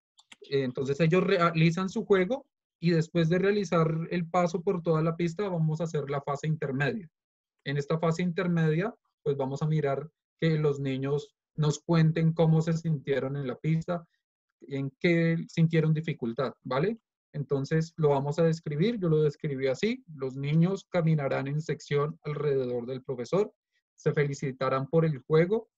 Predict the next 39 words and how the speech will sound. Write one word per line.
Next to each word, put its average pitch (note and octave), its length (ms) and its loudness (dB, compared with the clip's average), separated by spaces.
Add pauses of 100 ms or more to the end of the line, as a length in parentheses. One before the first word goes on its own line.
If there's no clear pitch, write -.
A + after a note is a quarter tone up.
(220)
y D#3+ 100 -6
se D#3+ 140 0
preguntará C#3+ 640 -2
cuál D3+ 220 -2
es D#3 120 -6
el F3 80 -2
obstáculo D#3+ 680 -2
que E3+ 80 0
se E3 120 -4
le E3+ 100 -2
dificultó E3 720 -4
más, C3 340 -8 (440)
se E3 80 2
explicará D#3 720 -2
cómo F#3 320 2
se E3+ 140 -4
puede D#3+ 480 2 (440)
abrir D3+ 400 0
la D#3+ 120 2
mano F3 300 2
para F3 340 -2
mejorar D3 380 -2
la C#3 100 -2
conducción. C#3+ 600 -4 (360)
Los C#3+ 160 -2
jinetes D#3 540 -2
repiten E3 600 -2
el G3 120 -2
ejercicio F3 680 -4 (500)
con C#3 200 0
ayuda B2+ 320 0
del C3+ 140 0
profesor. D#3 580 0
Entonces, C3 480 -10 (320)
uno C3+ 280 -4
está C3+ 360 -6
todo D3 240 2
el D3 80 -4
tiempo E3+ 420 0